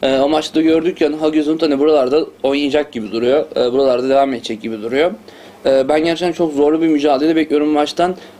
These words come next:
E, Haugesund'un bu sefer için çok zor olduğunu düşünüyorum aynı zamanda. Çünkü Outland'ın artık hani puanlara ihtiyacı var. Artık hani biraz daha toparlanması gereken bir ekip. O yüzden de ben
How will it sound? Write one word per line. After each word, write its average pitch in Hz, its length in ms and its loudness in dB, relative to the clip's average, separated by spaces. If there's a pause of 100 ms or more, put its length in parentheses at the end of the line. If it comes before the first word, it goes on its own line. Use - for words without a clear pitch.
(160)
E, 139 340 4
Haugesund'un 156 600 0
bu 151 40 -4
sefer 156 160 0
için 156 200 0
çok 165 220 0
zor 151 160 2
olduğunu 151 260 2
düşünüyorum 120 440 -2 (380)
aynı 120 260 0
zamanda. 120 380 0
Çünkü 147 340 0 (440)
Outland'ın 147 680 0
artık 147 200 0
hani 143 140 -2
puanlara 147 500 0 (580)
ihtiyacı 139 500 0
var. 113 100 0
Artık 117 280 0
hani 123 120 -4
biraz 127 240 0
daha 131 100 0
toparlanması 131 600 -2
gereken 110 420 -6
bir - 40 -14
ekip. 175 260 -2 (340)
O 147 100 2
yüzden 156 340 2
de 160 80 2
ben 175 160 0